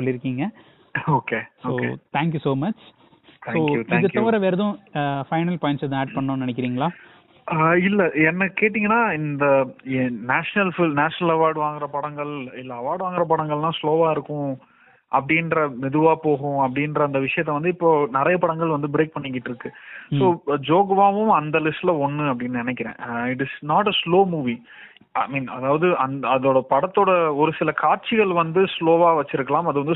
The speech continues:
Speaker 2: ஸ்லோவா போகிற மாதிரி நமக்கு தோணலாம்.
Speaker 1: ம்.
Speaker 2: But that doesn't mean that the movie itself is slow. So, அதனால எல்லாருமே இந்த படத்தை வந்து கட்டாயம் பார்க்கணும். And, அஹ்,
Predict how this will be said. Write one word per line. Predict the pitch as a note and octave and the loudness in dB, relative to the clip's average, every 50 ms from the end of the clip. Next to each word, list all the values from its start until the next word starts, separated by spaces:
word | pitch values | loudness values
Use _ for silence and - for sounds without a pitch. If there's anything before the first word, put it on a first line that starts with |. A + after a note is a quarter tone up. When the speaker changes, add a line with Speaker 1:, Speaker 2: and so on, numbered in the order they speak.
| - | 0
Speaker 2:
ஸ்லோவா | - D#3+ D#3 E3 E3+ | 2 4 4 6 4
போகிற | E3 E3 D#3 D3+ D3+ D#3 D3+ | 4 4 4 4 4 2 0
மாதிரி | D3 C#3+ D3 D3 D3 D3+ | 0 0 0 0 0 -2
நமக்கு | C#3+ C#3+ C#3 C3 B2 B2 B2 C3 | -2 -2 -4 -4 -6 -4 -2 -2
தோணலாம். | C3+ C#3 B2+ B2+ C#3 F3+ G3 - - _ _ _ _ _ | -2 -2 -2 -2 -4 -6 -8 -10 -18 _ _ _ _ _
Speaker 1:
ம். | D3 C#3 C3 B2 | -4 -4 -2 0
Speaker 2:
But | - | 0
that | D#3+ D#3 D3+ C#3+ C3+ | 0 2 0 2 2
doesn't | C#3 C3+ C3+ F#3 G3 F#3 F3 E3+ E3+ | 2 2 4 0 0 0 0 -2 0
mean | F#3+ A3 A#3 A3+ | -2 -2 0 0
that | A#3 G3+ F3+ F3 | 0 0 0 -4
the | D#3 D3+ | -2 -2
movie | D#3+ E3 E3+ E3 D#3+ D#3 C3 | 0 2 2 2 0 -2 -4
itself | G2+ - - F#3 F3 D#3 | -10 -6 -4 -2 -2 -2
is | D3+ C3 - - | -2 -6 -6 -6
slow. | - C3+ C#3 C3 - - _ _ _ _ - - - - _ _ _ _ _ _ - - | -2 0 0 0 0 -4 _ _ _ _ -20 -20 -20 -20 _ _ _ _ _ _ -12 -6
So, | D#3 C#3 C3+ C3+ C3+ C3+ C3+ C3+ C3 B2 | -4 -2 0 0 2 2 2 2 4 4
அதனால | A#2+ C#3 D3 D#3 E3 F3+ G3 F3+ | 2 2 2 2 0 2 2 2
எல்லாருமே | D#3+ D3+ D#3+ E3 E3+ E3+ G3 G3 | 2 2 2 2 0 0 -4 -4
இந்த | E3+ E3 | -4 -2
படத்தை | D3 D#3+ D3 D3 - D#3+ | -2 -2 -2 0 -2 -4
வந்து | D3+ C#3+ E3+ E3+ | -2 -2 -4 -2
கட்டாயம் | - D3+ C3+ - - E3 E3+ F3 F3 E3+ | -2 -4 -4 -2 -2 0 0 0 0 0
பார்க்கணும். | - D3+ D3 D#3 D3+ - D#3 D#3+ F3+ F#3+ | 2 2 2 2 0 -2 -4 -2 -2 0
And, | D3+ C#3 C3+ C#3 C3+ C3 B2+ B2+ | 0 0 0 -2 -4 -4 -6 -4
அஹ், | B2+ B2+ B2 A#2+ A#2+ A#2+ A#2+ - | -4 -2 -2 -2 -2 -4 -6 -6